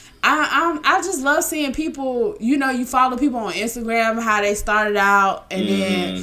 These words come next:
Speaker 1: seeing where they are now. Like, same thing with D C.
Speaker 2: Yeah.
Speaker 1: Just seeing he's on there. Like, I think that, 'cause at first, honestly, I didn't really care for his videos. Like, he, you know, he was jabbing on people and stuff. I was like, "I don't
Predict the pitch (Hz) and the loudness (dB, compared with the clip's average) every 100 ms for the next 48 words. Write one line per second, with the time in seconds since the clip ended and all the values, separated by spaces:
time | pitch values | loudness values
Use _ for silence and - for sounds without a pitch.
0 | - - - 240 226 208 202 202 190 185 | -12 -10 -4 -2 0 2 2 4 2 2
1 | 185 185 190 190 180 165 185 - - 214 | 0 2 2 2 0 0 -8 -10 -4 -4
2 | 208 202 180 175 208 220 220 220 226 226 | -4 -4 -4 -2 -4 -4 -6 -6 -6 -8
3 | - - - 95 87 85 - - - 196 | -6 0 2 2 0 -4 -14 -12 -8 -6
4 | 190 202 202 214 208 240 247 226 220 220 | -2 0 0 -2 -2 -2 0 2 2 0
5 | 220 220 214 202 185 170 180 - 185 190 | 0 0 0 0 2 0 -2 -4 -6 -4
6 | 202 233 214 214 359 359 - 220 262 269 | -4 0 0 2 2 2 2 4 4 2
7 | 233 214 226 196 190 180 170 - 208 202 | 0 0 0 -2 -2 -2 2 2 2 0
8 | 208 180 180 180 175 175 175 170 165 - | -2 -2 -4 0 -2 0 -2 -2 -6 -10
9 | 220 214 196 180 - - - - 196 202 | -8 -6 -6 -10 -16 -20 -20 -10 -6 -2
10 | 175 180 214 202 160 185 196 196 190 226 | 0 0 -2 -2 -2 0 2 0 -2 -4
11 | 180 190 190 190 190 190 185 196 208 202 | -6 -4 -4 -6 -4 -2 2 2 2 0
12 | 180 220 240 233 196 | 2 2 2 0 -6